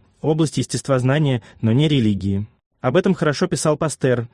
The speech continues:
умер в тысяча восемьсот девяносто пятом году. Здесь нет ни религии, ни философии, ни атеизма, ни материализма, ни спиритуализма. Это вопрос фактов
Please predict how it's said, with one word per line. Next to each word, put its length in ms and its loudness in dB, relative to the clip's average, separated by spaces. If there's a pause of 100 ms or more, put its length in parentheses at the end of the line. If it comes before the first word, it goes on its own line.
(300)
умер 220 0
в 80 -12
тысяча 280 -2
восемьсот 360 -2
девяносто 380 -2
пятом 320 0
году. 320 2 (340)
Здесь 320 0
нет 200 0
ни 60 2
религии, 540 0 (140)
ни 140 2
философии, 760 0
ни 80 2
атеизма, 720 2
ни 80 2
материализма, 680 2
ни 160 0
спиритуализма. 880 0 (340)
Это 200 0
вопрос 340 2
фактов 540 -2